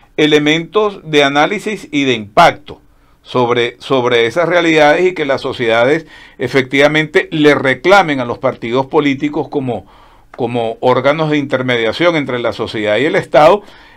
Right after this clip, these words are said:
la asunción de sus responsabilidades y el cumplimiento de un rol fundamental en el ejercicio democrático. Muy agradecido a Egley Turbe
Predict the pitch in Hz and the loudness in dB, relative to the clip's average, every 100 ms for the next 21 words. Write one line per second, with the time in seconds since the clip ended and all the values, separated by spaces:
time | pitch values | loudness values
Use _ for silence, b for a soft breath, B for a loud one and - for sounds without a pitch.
0 | B 139 135 147 135 143 139 151 190 185 | B 0 0 0 -2 0 0 -2 -4 -2
1 | 156 127 139 123 123 120 117 120 135 196 | -4 -6 -8 -6 -6 -4 -4 0 2 0
2 | 196 170 156 131 131 127 127 160 156 151 | -4 -4 -6 -6 -4 -4 -2 0 0 -2
3 | 147 156 180 165 151 135 127 120 107 131 | -2 2 2 0 -6 -6 -2 -4 0 0
4 | 123 143 143 123 113 - 113 131 120 110 | 0 -2 -6 -8 -10 -12 -8 -6 -4 -6
5 | 135 156 135 107 85 - _ _ _ _ | 0 2 2 -6 -16 -20 _ _ _ _
6 | _ _ _ _ _ b b b - 151 | _ _ _ _ _ b b b -2 2
7 | 180 180 165 147 - 170 175 170 147 143 | 4 6 6 4 2 2 4 6 4 4
8 | 151 151 156 180 190 214 214 | 2 2 4 4 4 0 -2